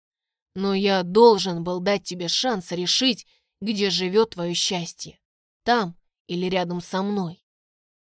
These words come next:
"Глупенький, но такой любимый!" Тори широко и счастливо улыбнулась, но стоило ей опустить взгляд и отметить свой плачевный вид, на поляне прозвучал знакомый вскрик ужаса.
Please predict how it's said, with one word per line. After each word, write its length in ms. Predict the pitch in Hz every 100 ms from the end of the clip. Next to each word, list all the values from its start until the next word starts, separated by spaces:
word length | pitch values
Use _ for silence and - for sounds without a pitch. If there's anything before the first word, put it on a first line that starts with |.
| _
"Глупенький, 840 | 277 339 359 392 262 247 - 254 277 _ _ -
но 160 | 277
такой 500 | 302 349 349 - 427
любимый!" 760 | 302 285 233 269 294 262 208 - _ _ _ _ _ _ -
Тори 280 | 370 330 208
широко 460 | - 190 196 302
и 60 | 269
счастливо 540 | - 262 247 - 190
улыбнулась, 720 | 190 202 214 277 330 226 170 - _ _ _
но 160 | 320 311
стоило 380 | - 359 269
ей 320 | 233 226 277 220
опустить 420 | 220 214 - 214
взгляд 580 | 190 190 247 370 330 - _ _ -
и 120 | 226
отметить 580 | 233 269 311 294 214 196
свой 280 | 226 294 254
плачевный 640 | 190 196 - 269 185 180
вид, 360 | 190 320 359 - _ _ _
на 100 | 190
поляне 460 | 175 196 240 302 214
прозвучал 600 | 220 196 202 208 269 226
знакомый 600 | 196 180 175 370 403 214
вскрик 460 | 175 - 254 240 -
ужаса. 560 | 403 311 190 - 170